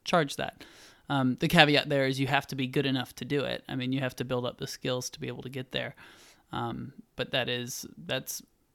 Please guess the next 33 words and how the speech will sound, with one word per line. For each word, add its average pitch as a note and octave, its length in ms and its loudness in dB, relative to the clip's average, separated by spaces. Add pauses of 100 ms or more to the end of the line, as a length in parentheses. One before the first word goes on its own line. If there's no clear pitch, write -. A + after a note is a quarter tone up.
(800)
definitely C#3 440 -2
a C3 40 -4
good C3+ 180 -4
way A#2 100 -2
to - 80 -10
do - 160 -6
it - 140 -10
too. - 160 -4 (240)
I D#3 80 0
mean, E3+ 140 2
and G3 180 6
you F#3 60 4
gotta G3+ 140 6
balance G3 380 4
the B2 100 -6
two. B2+ 300 -8 (160)
Like, C3+ 140 -4
what D#3 160 2
are D#3+ 40 2
people E3 220 0
willing D3 280 4
to C#3+ 60 -2
pay, C#3+ 280 4
and C3 100 2
how C3 160 0
long C3 280 0
does B2 160 -4
it - 100 -10
take B2 260 -6
you - 300 -8 (240)
to - 80 -8
make B2+ 200 -6
it? - 140 -12